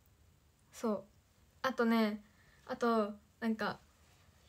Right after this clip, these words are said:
ひろかって広い花って書くんだけど、なんか、ひろかじゃなくて、なんか、別の名前の候補もあって、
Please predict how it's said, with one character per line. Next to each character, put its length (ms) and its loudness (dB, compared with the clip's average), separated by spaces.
ひ 120 -4
ろ 120 8
か 120 6
っ 120 -2
て 180 0
広 320 10
い 40 4
花 260 6
っ 120 -6
て 140 -2
書 100 0
く 140 0
ん 120 2
だ 100 -4
け 140 -8
ど、 320 2
な 80 2
ん 40 2
か、 200 -2
ひ 120 -4
ろ 140 6
か 160 4
じ 80 4
ゃ 40 4
な 160 2
く 160 2
て、 120 -2
な 100 -6
ん 40 -8
か、 80 0
別 240 -2
の 140 -2
名 160 6
前 240 2
の 100 -2
候 240 0
補 80 0
も 160 4
あ 60 2
っ 80 -4
て、 380 0